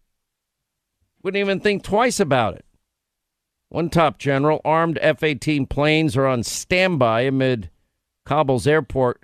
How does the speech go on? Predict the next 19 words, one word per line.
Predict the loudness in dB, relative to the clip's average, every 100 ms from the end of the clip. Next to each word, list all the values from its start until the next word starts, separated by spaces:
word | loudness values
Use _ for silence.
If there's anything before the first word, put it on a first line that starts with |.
| _
chaos. | 0 2 0 -2
Well, | -6 -4 -2
what | -2
are | -2
they | -4
gonna | -4 -6
do? | -2 -2 -2 -4 _ -20 -20 _ _ _ _ _ _ _ _ -4
I | 0
mean, | 2 0
this, | -2 -2
this | -4
is | -2 -6
where | -2 0 2 0
the | -2 -6
military | -4 -2 -2 -2 -2 -2 0
option | 0 -2 -4 -4
is | -4 -6
quite | -2 -2 -2
limited | -4 -2 0 0 -2 -4